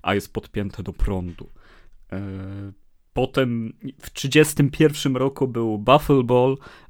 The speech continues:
e, czyli coś, co, co możemy nazwać protoplastą flipperów. E, z tym, że,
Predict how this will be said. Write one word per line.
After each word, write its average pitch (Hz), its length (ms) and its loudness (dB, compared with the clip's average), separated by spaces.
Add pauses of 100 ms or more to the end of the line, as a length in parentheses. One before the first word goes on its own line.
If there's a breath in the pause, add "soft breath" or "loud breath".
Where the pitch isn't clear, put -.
(120)
e, 117 300 6
czyli 165 300 0
coś, 143 320 2
co, 120 280 2
co 113 200 -4
możemy 110 480 -4
nazwać 107 600 -6 (120)
protoplastą 113 840 -2
flipperów. 131 840 0 (1040)
E, 117 520 -2
z - 160 -10
tym, 185 180 0
że, 190 220 0